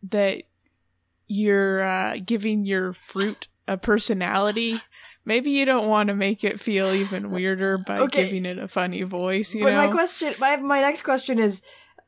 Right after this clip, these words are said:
Speaker 2: if, if, what, what, my next question is, what does a watermelon sound like in comparison to a chocolate truffle?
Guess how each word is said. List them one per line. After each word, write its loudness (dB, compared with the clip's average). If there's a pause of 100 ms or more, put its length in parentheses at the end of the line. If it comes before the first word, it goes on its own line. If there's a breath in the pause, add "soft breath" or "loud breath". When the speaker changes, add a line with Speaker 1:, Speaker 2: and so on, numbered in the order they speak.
(140)
Speaker 2:
if, 0 (1000)
if, 2 (260)
what, 0
what, 0
my 2
next -2
question 0
is, 2
what 2
does 2
a 4
watermelon 2
sound 0
like -2
in -2
comparison 0
to 0
a 0
chocolate -2
truffle? -6